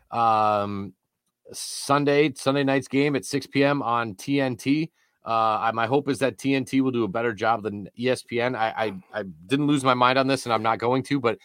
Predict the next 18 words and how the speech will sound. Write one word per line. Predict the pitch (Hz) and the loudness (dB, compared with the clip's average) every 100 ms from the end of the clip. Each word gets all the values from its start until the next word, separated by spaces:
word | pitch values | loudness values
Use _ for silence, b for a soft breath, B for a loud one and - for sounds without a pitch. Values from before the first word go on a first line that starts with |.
| b b | b b
the | 113 | -6
fact | - 135 156 | 0 2 2
that | 135 | 2
E | |
S | 135 131 | 2 2
P | 135 | 0
N | 135 | 2
put | 131 123 | 2 0
the | 101 113 | 2 0
N | 131 | 0
C | 147 | 0
double | 135 127 | 2 2
A | 127 | 2
championship | 127 123 110 117 101 101 - | 0 -2 -2 -4 -2 -4 0
up | 110 | 0
against | 127 107 120 101 - - _ _ _ | 0 0 0 0 -6 -16 _ _ _
the | 104 | -4
Bruins | 104 135 135 135 - | 4 6 6 4 -2